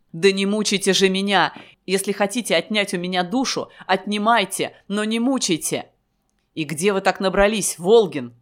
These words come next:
насмешливо спросил Сатана. «Ну да, грешен я, но ведь это ты меня искусил. Ты повёл меня в этот кабак, ты кинул меня в позорную канаву, и ты повёл меня за моряками Коломазовыми».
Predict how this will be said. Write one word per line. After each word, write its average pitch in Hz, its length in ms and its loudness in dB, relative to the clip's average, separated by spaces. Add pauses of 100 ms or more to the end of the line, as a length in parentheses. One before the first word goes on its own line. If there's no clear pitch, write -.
(140)
насмешливо 160 540 -2
спросил 151 440 -6
Сатана. 147 640 -6 (840)
«Ну 254 200 4
да, 214 460 4
грешен 196 520 0
я, 143 360 0 (100)
но 180 140 0
ведь 185 200 2
это 196 200 2
ты 254 260 -2
меня 285 380 0
искусил. 185 580 -4 (320)
Ты 254 140 2
повёл 294 400 2
меня 214 280 0
в 185 40 0
этот 190 240 0
кабак, 180 480 2 (280)
ты 285 180 6
кинул 294 400 0
меня 220 320 0
в - 120 -10
позорную 196 560 2
канаву, 202 640 2
и 254 100 2
ты 240 220 -2
повёл 254 380 2
меня 208 300 -2
за 180 120 0
моряками 202 520 0
Коломазовыми». 160 960 2